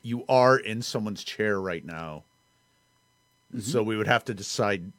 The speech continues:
Speaker 1: seating arrangements, 'cause that's important to the dynamic, so.
Speaker 2: Well, I'm gonna assume it's more important to that guy than it is to me, but fuck that. This is
Speaker 1: <laughs> Probably is
Speaker 2: technically
Speaker 1: more
Speaker 2: my chair.
Speaker 1: <laughs> I mean,
Speaker 2: Um,
Speaker 1: he's been here for about fifteen years now.
Speaker 2: So, but here's the problem with that.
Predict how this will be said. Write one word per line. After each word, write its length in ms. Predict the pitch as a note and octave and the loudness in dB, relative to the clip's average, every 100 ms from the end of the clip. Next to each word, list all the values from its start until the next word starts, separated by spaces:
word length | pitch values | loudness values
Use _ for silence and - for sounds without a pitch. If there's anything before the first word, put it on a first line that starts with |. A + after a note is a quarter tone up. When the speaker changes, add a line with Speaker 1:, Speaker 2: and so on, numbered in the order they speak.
| _ | _
Speaker 1:
seating 380 | - - F#2+ E2+ | -14 -10 -10 -10
arrangements, 560 | D2+ D#2 C#2 - - - | -12 -14 -16 -20 -20 -18
'cause 180 | - G#2+ | -8 2
that's 220 | C3 B2+ | 2 4
important 580 | C3 - D#3 C#3+ A#2 A2+ | 0 2 6 6 4 -4
to 100 | A#2+ | -4
the 100 | G#2+ | -4
dynamic, 640 | G2+ G#2+ G2 F#2 C#2 - | -2 -2 -4 -8 -12 -16
so. 300 | - F2+ F#2+ _ _ _ _ | -10 -8 -8 _ _ _ _
Speaker 2:
Well, 300 | D#3 C3 - _ | 0 2 0 _
I'm 200 | B2+ C#3 | -4 -2
gonna 160 | F3 F3+ | 0 0
assume 260 | C#3+ E3 C#3+ | -2 0 -2
it's 140 | - | -2
more 100 | C#3+ | -2
important 280 | B2+ C#3+ A#2 | 0 -2 -2
to 60 | A2 | -2
that 200 | B2 C3 | -4 -2
guy 300 | C3 C#3 C#3+ | 0 0 -2
than 180 | B2 | -4
it 100 | A#2 | -6
is 140 | A#2 A2+ | -6 -8
to 80 | A#2+ | -6
me, 240 | A#2+ C3 D#3 | -4 -4 -6
but 100 | B2 | -12
fuck 320 | - C3+ - | -4 -4 -2
that. 220 | C#3+ C#3 | -4 -4
This 140 | C3 A#2 | -6 -10
is 100 | A2 - | -10 -10
Speaker 1:
<laughs> 120 | - | -10
Probably 480 | - A3 F#3 E3 F#3+ | 4 6 8 8 8
is 60 | E3+ E3+ | 8 6
Speaker 2:
technically 80 | D3+ | 6
Speaker 1:
more 220 | E3+ D#3+ | 8 8
Speaker 2:
my 260 | A#2 B2 C#3 | 8 6 6
chair. 360 | - D3 E3 - - - - - - | 4 4 4 -2 -10 -10 -16 -18 -18
Speaker 1:
<laughs> 600 | - - _ _ _ - | -20 -20 _ _ _ 0
I 240 | G4 - F#3 | 2 6 6
mean, 160 | F3 | 6
Speaker 2:
Um, 20 | D#3 | 4
Speaker 1:
he's 160 | F#3+ C#3 | 0 6
been 200 | E3 D#3 | 6 8
here 180 | C3 | 4
for 180 | C3 D#3+ | 4 2
about 280 | B2 B2+ A#2+ | 4 4 2
fifteen 480 | - C#3 - A2 A#2 | 2 0 0 -6 -4
years 360 | A2 G#2+ - G#3 | -2 -4 -6 -14
now. 60 | - | -6
Speaker 2:
So, 180 | - | 2
but 120 | G3+ D3+ | 2 0
here's 440 | - - G#3+ A3 | -2 2 2 2
the 80 | - | -2
problem 500 | - - F#3+ B3 C#3+ | 0 2 4 2 0
with 160 | G#2+ F#2+ | -4 -6
that. 300 | F#2 - | -10 -14